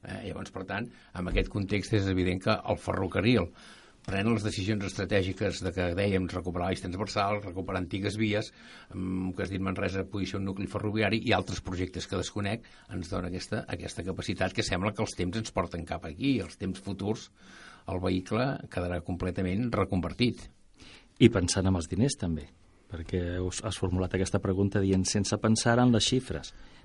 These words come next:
Speaker 2: No, no, pensem en les xifres, és una inversió de cara al futur.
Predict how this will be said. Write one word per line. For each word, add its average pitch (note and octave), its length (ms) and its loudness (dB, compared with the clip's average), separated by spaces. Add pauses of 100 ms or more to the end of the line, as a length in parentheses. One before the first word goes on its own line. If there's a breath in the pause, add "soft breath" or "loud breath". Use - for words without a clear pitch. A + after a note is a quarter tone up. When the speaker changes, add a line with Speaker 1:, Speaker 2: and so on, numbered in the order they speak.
Speaker 2:
No, G2 80 4
no, A2+ 100 6
pensem G2 400 6
en B2 160 6
les F#2 160 0
xifres, F2+ 240 0
és G2+ 140 4
una C3 100 10
inversió F#2+ 400 6
de E2+ 80 -2
cara D#2+ 160 -2
al D2+ 80 -4
futur. B2 300 -2